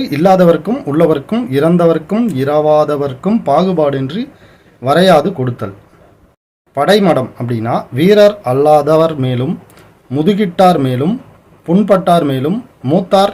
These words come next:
இளையார் மேலும் செல்லுதல். அதாவது வீரர் இல்லாதவர்களை தாக்குதல். புறமெதுகிட்டு ஓடுறாங்க பார்த்தீங்களா, அவங்க மேலையும் போர் புரியுறது.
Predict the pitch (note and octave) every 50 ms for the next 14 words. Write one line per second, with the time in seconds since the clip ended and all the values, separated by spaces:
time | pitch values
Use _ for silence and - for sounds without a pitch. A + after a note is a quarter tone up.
0 | - - C3 C#3 D3+ E3 E3+ F#3 F#3 F3+ D#3+ C#3+ C3 C3 C#3 E3+ A#3 D#4 - -
1 | _ - - - - C#3 C#3 D3 C3+ A#2 G#2 G2 - - - _ _ _ _ _
2 | _ _ _ _ _ _ _ _ _ _ _ _ _ _ _ _ _ _ _ _
3 | _ _ _ _ _ _ _ _ _ _ _ _ _ _ _ _ - G#2 B2 C3
4 | C3+ C#3 D#3+ G#3 B3 - - B2+ A2+ A#2+ D#3 F3 F#3+ G#3 G3 G3+ G#3 G#3+ A3+ -
5 | - - - - - _ _ _ - C3 C#3 D#3 E3+ F3+ F3+ F3+ F3+ E3 D#3 D3+
6 | C#3 C#3 D3 F3+ A#3 C4 - - - _ _ _ _ _ - D#3+ - _ _ _
7 | _ - C#3 C#3+ E3+ E3 - D3 C#3 C3+ C#3+ C#3+ D3 C#3+ - _ - - _ _
8 | _ _ _ _ _ _ _ _ _ _ _ _ - E3+ G3 A#3 A3+ A3+ G#3+ F#3
9 | G3 F3+ F#3 F3+ F3+ G#3 F#3+ D#3+ D#3+ F3 F3 F3 D#3+ D3 C#3 C3 B2+ C3 A#2 B2
10 | A#2+ A#2+ B2 C#3 D#3 D3+ A#2+ - - - - - A#2 A#2+ C3 D3+ F3 F#3+ F#3+ F#3
11 | F3 E3+ D#3+ D#3 D3+ D3 C#3+ C3 - B2 B2+ C#3+ D3+ D3+ D3+ D#3+ F#3+ G#3+ F3+ -
12 | D3+ D#3 D3+ C3+ C#3+ C3 B2+ B2+ B2 A2+ A2 G#2+ A#2 A#2+